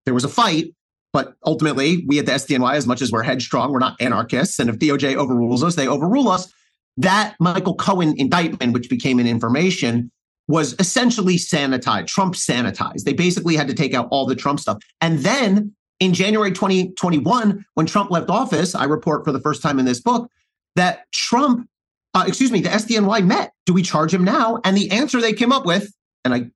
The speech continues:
detail how they got there, and I don't necessarily agree with it, is no, not worth it. Evidence isn't good enough. Charge isn't serious enough. Various, various reasons. But what's interesting is I also know that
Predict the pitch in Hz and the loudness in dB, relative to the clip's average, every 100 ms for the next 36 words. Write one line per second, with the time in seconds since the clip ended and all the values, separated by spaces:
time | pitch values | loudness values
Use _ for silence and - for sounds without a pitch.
0 | _ 113 220 226 170 180 160 165 233 143 | _ 0 2 2 2 2 2 2 0 2
1 | 127 123 139 139 127 135 120 117 247 202 | 2 2 0 -2 0 0 2 2 2 2
2 | 185 180 170 185 254 - _ _ 160 175 | 0 0 2 2 0 -4 _ _ 0 0
3 | 165 160 170 - - _ _ - 160 151 | 2 0 0 -4 -8 _ _ -4 -2 0
4 | 156 151 147 135 143 139 135 - _ _ | 0 0 0 2 2 2 -2 -12 _ _
5 | _ - 143 139 135 127 117 135 123 117 | _ -2 0 0 0 -2 0 0 0 0
6 | 127 120 120 151 147 135 127 - _ _ | 0 0 0 0 2 0 -2 -8 _ _
7 | 151 196 175 - 214 170 123 185 180 156 | -2 0 2 0 2 2 2 0 0 0
8 | 175 196 165 139 127 131 156 180 131 120 | 0 0 0 0 0 0 0 0 2 2
9 | 113 110 | 0 -2